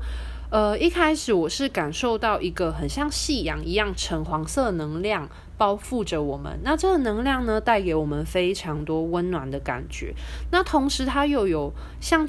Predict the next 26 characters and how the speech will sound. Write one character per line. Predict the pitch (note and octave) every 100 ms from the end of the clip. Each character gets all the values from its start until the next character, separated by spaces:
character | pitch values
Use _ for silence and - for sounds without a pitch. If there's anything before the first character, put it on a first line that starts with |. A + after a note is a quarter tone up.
| -
蛋 | D4 G#3+
黄 | - E3+ D#3+
一 | - F3+
样 | A3 A#3
那 | G#3+
种 | G3 D3
非 | D#3+ A#3
常 | G#3+ F#3+
滋 | - G#3+ G#3+ A3+
养 | F3+ C#3
的 | C3+ -
品 | - D3+ C#3+
质。 | - - A#2+ - - - - - - - - - - - - - - - -
我 | F#3+
就 | E4+
觉 | E4
得， | C4 A3+
哎， | E4 F4 -
好， | - F#3+ - -
就 | C#4+
是 | D4+ E4 C4 -
这 | F4
个 | D#4+ A#3+ B2 - - -
能 | G#3+ G3+ A#3+
量 | E4+ C4+
好 | - - D#3+ C#3